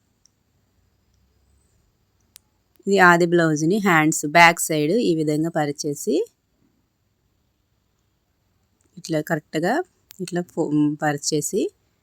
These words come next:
ఇక్కడ వచ్చేసి లూజ్, హ్యాండ్ లూజ్ అన్నమాట.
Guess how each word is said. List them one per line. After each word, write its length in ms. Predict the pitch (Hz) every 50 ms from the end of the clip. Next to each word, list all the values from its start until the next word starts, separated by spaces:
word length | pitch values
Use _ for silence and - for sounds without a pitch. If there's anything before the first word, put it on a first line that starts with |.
| _ _ _ _ - - _ -
ఇక్కడ 220 | 196 - - 180 175
వచ్చేసి 480 | 170 - - 180 170 165 - 254 311 453 508 - _ _ _ _ _ _ _ _ _ _ _ _ _ _ _ _ _ _ -
లూజ్, 320 | 180 180 175 165 151 - - - - -
హ్యాండ్ 380 | - 196 180 170 170 175 175
లూజ్ 320 | 175 165 160 160 160 151 147
అన్నమాట. 340 | 139 143 147 147 151 156